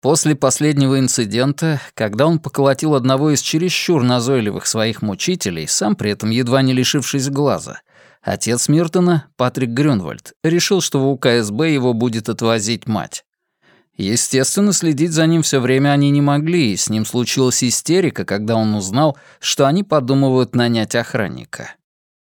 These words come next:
Это было бы ещё хуже, чем семенящий за ним по пятам дедушка, бормотавший свои относительно логичные фразы и включавший для него большинство устройств. Миртон быстро окрестил его дедом-протезом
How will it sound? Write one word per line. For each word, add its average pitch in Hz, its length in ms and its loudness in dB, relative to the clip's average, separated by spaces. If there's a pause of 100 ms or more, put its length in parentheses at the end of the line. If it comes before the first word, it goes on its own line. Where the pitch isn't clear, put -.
(140)
Это 117 300 0
было 151 260 2
бы 156 140 4
ещё 175 340 2
хуже, 165 360 0
чем 131 220 0
семенящий 131 540 0
за 123 160 2
ним 131 160 4
по 117 140 -2
пятам 135 420 2
дедушка, 107 600 0 (240)
бормотавший 131 680 2
свои 123 280 2
относительно 120 600 0
логичные 113 640 0
фразы 131 480 0 (240)
и 196 100 0
включавший 156 600 0
для 120 160 2
него 117 240 2
большинство 104 600 -4
устройств. - 640 -10 (760)
Миртон 135 560 2
быстро 131 320 0
окрестил 127 520 -2
его 117 260 2
дедом-протезом 120 1080 0